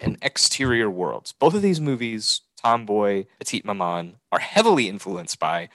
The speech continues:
Hayao Miyazaki's My Neighbor Totoro. And Petite Maman kind of takes that even further into becoming magical realism, an exploration of childhood,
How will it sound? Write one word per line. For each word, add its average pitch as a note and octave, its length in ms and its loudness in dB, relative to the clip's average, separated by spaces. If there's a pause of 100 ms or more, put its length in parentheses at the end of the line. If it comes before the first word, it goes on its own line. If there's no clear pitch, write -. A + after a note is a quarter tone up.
(140)
Hayao G#2 240 4
Miyazaki's E2+ 880 -4 (100)
My G2+ 200 -4
Neighbor F#2 220 -6
Totoro. G#2 500 -4 (180)
And A#2+ 100 -6
Petite - 280 -6
Maman D3 300 2
kind C#3+ 160 -2
of A2+ 80 -6
takes - 300 -4
that G#2+ 240 0
even A2+ 260 -6
further G#2 640 -2 (120)
into B2+ 400 -2
becoming G#2 720 -6
magical A#2 400 -2
realism, G2 600 -4 (220)
an G#2+ 260 -18
exploration A2+ 800 -4
of F#2+ 520 -8
childhood, C3+ 800 2